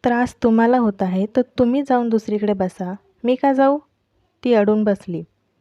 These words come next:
"मिस, यांना इथून आत्ताच्या आत्ता नाही उठवलं तर मी सगळी फ्लाईट खाली करेल," तो चिडून बोलला.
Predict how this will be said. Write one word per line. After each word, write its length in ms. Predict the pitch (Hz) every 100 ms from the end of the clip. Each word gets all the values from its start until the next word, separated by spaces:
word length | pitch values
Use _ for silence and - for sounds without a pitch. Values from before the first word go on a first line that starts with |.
| _ _ _ -
"मिस, 360 | 220 226 - - _ _ -
यांना 300 | 208 208 226
इथून 300 | 202 196 220 -
आत्ताच्या 520 | 214 202 - 214 - 220
आत्ता 320 | 196 - 214
नाही 340 | 208 202 214
उठवलं 440 | 214 202 190 180 170 _ _ _ _ _
तर 100 | 233
मी 140 | 233 240
सगळी 340 | - 214 226
फ्लाईट 500 | 226 - 208 214 -
खाली 220 | 220 190
करेल," 320 | 185 180 165 156 _ _ _ -
तो 60 | 226
चिडून 400 | 220 208 208 208
बोलला. 340 | 190 175 170